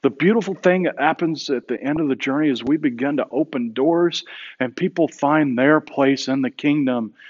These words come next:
and they find a God that loves them for who that they are. I want us to hold on to that. Thank you for dealing with these scriptures in Rome with me,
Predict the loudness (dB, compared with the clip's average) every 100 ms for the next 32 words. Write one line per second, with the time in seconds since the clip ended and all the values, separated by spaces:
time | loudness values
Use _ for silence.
0 | -20 -8 -6 -6 -8 -6 -2 0 0 0
1 | 0 2 2 0 -4 -4 -4 -8 -6 -8
2 | -6 -6 -6 -8 _ -14 -12 -12 -14 -14
3 | -14 -12 -14 -16 _ _ _ _ _ _
4 | _ _ _ _ _ _ _ _ _ -10
5 | -8 -6 -8 -8 -10 -10 -14 -16 -20 -20
6 | _ -20 -20 -20 _ _ _ _ _ _
7 | _ _ _ -20 -20 -10 -8 -6 -6 -6
8 | -2 -2 -2 -2 -6 -8 -10 -10 -10 -8
9 | -8 -6 -8 -8 -14 -14 -12 -10 -10 -12
10 | -16 -20 -20